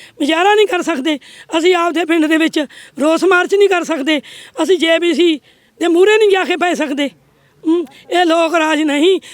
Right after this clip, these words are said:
ਇਹ ਜੋਕ ਰਾਜ ਹੈ। ਜੋਕਾਂ ਨੂੰ ਖੁੱਲ੍ਹੇ ਗੱਫੇ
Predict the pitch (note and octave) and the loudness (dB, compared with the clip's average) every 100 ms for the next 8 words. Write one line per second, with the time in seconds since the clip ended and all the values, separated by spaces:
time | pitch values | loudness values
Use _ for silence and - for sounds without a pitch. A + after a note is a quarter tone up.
0 | - F#4+ G4+ D#4+ F4 F4+ F4 E4+ D4+ B3+ | -8 -4 -2 0 0 0 -2 -2 -2 -4
1 | - _ - _ D#4+ F4 F4 - F#4+ F#4+ | -8 _ -20 _ -6 -2 -2 -2 0 0
2 | B3+ F4 G4+ F4+ D#4+ - | 0 2 2 2 -4 -4